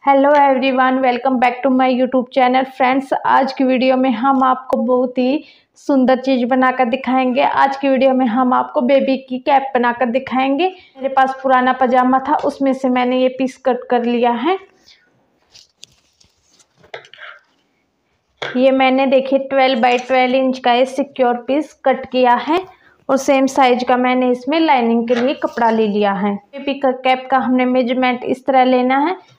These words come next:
जैसे सिर की यहाँ से इस कान से लेकर इस कान तक, दोनों कानों की ऐसे गोलाई से ऐसे सिर का measurement लेना है कि कितना measurement आ रहा है।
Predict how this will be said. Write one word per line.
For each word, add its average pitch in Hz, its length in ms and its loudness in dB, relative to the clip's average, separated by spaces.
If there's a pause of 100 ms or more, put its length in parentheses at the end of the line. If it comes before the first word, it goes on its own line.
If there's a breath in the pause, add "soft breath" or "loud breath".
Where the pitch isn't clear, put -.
(160)
जैसे 269 320 4
सिर 269 260 2 (140)
की 294 100 0 (640)
यहाँ 247 240 2
से 294 160 0
इस 269 320 -2
कान 277 280 2
से 277 120 -2
लेकर 262 400 2 (120)
इस 277 160 -2
कान 262 360 0
तक, 320 140 0 (580 loud breath)
दोनों 285 340 0
कानों 269 340 0
की 262 180 -4
ऐसे 247 440 0
गोलाई 262 440 4
से 294 200 0
ऐसे 262 360 -2
सिर 262 240 -2
का 262 120 2
measurement 254 540 0
लेना 240 280 0
है 269 80 -2
कि 277 140 -10
कितना 262 380 -2
measurement 247 600 0
आ 247 120 4
रहा 247 140 4
है। 339 140 2